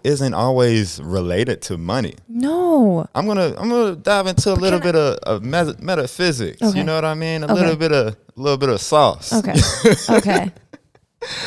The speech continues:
Speaker 1: So, you know, just looking at the word broken and, and us as,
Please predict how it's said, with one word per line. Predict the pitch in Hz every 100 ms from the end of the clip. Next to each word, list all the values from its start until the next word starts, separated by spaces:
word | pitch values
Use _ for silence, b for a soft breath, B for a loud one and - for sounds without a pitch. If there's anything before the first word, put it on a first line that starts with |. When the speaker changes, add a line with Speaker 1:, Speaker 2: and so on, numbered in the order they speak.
| B
Speaker 1:
So, | - - 151 135 135 B B B
you | -
know, | 160 147
just | 147 180
looking | 185 190 180
at | 175
the | 151
word | 139 147 139 127 104 - _ - _ _
broken | - 85 104 110 139 - 98 87 90
and, | - 101 95
and | - 95
us | 82 127 107
as, | 95 87